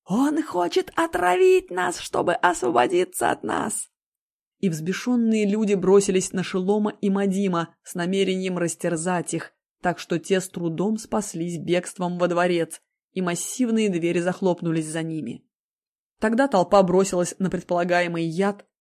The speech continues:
разбила стаканы и опрокинула катку –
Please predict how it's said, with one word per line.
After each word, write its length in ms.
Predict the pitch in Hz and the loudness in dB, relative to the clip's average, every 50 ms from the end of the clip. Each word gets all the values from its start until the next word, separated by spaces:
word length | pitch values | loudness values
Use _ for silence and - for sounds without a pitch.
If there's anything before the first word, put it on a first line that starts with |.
| _ - | _ -4
разбила 500 | - 175 180 175 170 170 190 180 175 175 | 2 2 2 2 2 0 0 2 2 2
стаканы 800 | 165 - - 165 160 - - 196 202 202 196 175 170 - _ _ | 0 0 -4 -4 -4 -2 0 0 0 2 0 0 -2 -4 _ _
и 100 | - 233 | 0 0
опрокинула 720 | 220 220 220 220 226 240 226 - 214 202 185 175 170 170 | 0 0 2 0 0 0 0 -2 -2 -2 0 0 -2 -2
катку – 640 | 160 - - 180 170 156 - - - 170 160 - - | -4 -2 -2 -2 -2 -2 -2 -6 -4 -4 -4 -4 -8